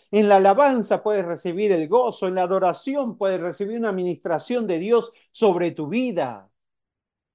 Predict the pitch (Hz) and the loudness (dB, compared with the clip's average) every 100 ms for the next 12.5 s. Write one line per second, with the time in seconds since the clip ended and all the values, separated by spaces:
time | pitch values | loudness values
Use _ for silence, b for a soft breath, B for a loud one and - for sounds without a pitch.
0 | _ _ _ _ _ _ _ _ _ _ | _ _ _ _ _ _ _ _ _ _
1 | - 117 156 196 165 131 - 131 104 - | -18 -12 -10 -10 -8 -8 -8 -10 -10 -16
2 | - _ _ _ _ _ _ _ _ _ | -20 _ _ _ _ _ _ _ _ _
3 | _ _ _ _ _ _ 113 107 156 190 | _ _ _ _ _ _ -18 -10 -6 -6
4 | - 131 - 104 95 _ _ _ _ _ | -6 -8 -10 -14 -16 _ _ _ _ _
5 | _ _ _ _ _ _ _ _ - 110 | _ _ _ _ _ _ _ _ -16 -16
6 | - 147 139 127 123 143 151 135 139 135 | -4 -4 0 0 0 0 -4 -6 -6 -6
7 | _ _ _ _ _ 127 120 - 147 135 | _ _ _ _ _ -8 -8 -8 -8 -6
8 | 127 143 - - _ - 214 233 233 196 | -4 -4 -6 -10 _ -6 -4 -4 -2 -2
9 | 127 - 113 120 _ _ _ _ _ _ | -2 -4 -6 -6 _ _ _ _ _ _
10 | _ _ _ _ _ _ _ _ _ _ | _ _ _ _ _ _ _ _ _ _
11 | 127 - 156 156 139 139 127 151 _ - | -12 -2 -2 0 -4 -2 -4 -4 _ -8
12 | 120 131 127 135 | -4 0 -2 -4